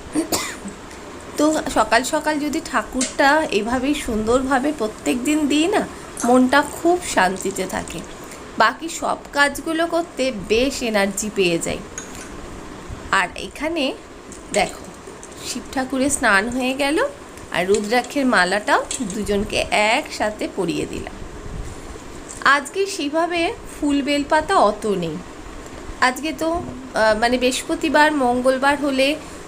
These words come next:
ফুল বেলপাতা বেশি করে আনা হয়, তারপর যেটুকু থাকে গাছের সেইগুলো দিয়েই পুজো দেওয়া হয়। আর গাছের এই দেখো লক্ষ্মী জবা ফুটেছে। লক্ষ্মী জবাগুলো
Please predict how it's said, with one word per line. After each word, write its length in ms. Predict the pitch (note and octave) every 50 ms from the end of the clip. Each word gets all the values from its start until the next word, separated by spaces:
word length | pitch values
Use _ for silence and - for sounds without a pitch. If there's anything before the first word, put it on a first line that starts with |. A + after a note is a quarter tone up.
| - -
ফুল 160 | D#4+ D4+ D4
বেলপাতা 520 | B3+ C4+ C4+ C4+ C4 C#4 C4 C4+ - C#4+ C#4+ D4+ C#4
বেশি 300 | - A3 A3+ - - -
করে 200 | - C4+ C4 C4
আনা 260 | A#3+ G3+ F#3 F#3+ G3
হয়, 220 | A3+ G#3 B3 C4 A4 -
তারপর 340 | - C4 C4+ D4+ D4+ - E4
যেটুকু 460 | D4 C4 C#4 C4+ - D#4 C#4+ - D#4+
থাকে 400 | D#4+ - - A#3+ B3 B3+ - G#4+ C#5+ C#5+ - - - - - - - G#3+
গাছের 400 | A3 G3 F3+ - - - G4+ B4+ - -
সেইগুলো 380 | - G#3 F#3+ F#3+ F#3+ G3 G3+ G#3
দিয়েই 320 | G3+ G#3 B3 C#4+ F#4 A4+ A4 -
পুজো 240 | - G3+ G3+ F3+ F#3
দেওয়া 260 | E3 D#3+ D#3 D3+ C3+
হয়। 240 | F3 F#3 - - - - - - - - - - - - -
আর 120 | - A3+ A#3
গাছের 440 | A#3 A#3 A#3 B3 B3 - E4 D#4+
এই 80 | E4+ D#4
দেখো 280 | B3+ D4 C#4+ D4 - G#4+ G#4
লক্ষ্মী 360 | D#4+ B3 B3 B3+ - - - C#4
জবা 280 | A3+ A#3+ A3+ G#3+ G#3 G#3+ G#3
ফুটেছে। 380 | - G3+ - F3 F3 F3 - - E3+
লক্ষ্মী 380 | G#3 G#3+ G#3+ G#3+ - - E4 C#4+
জবাগুলো 540 | C#4+ D#4+ D#4 D#4+ D#4+ F4 F#4 G4 D#4+ D4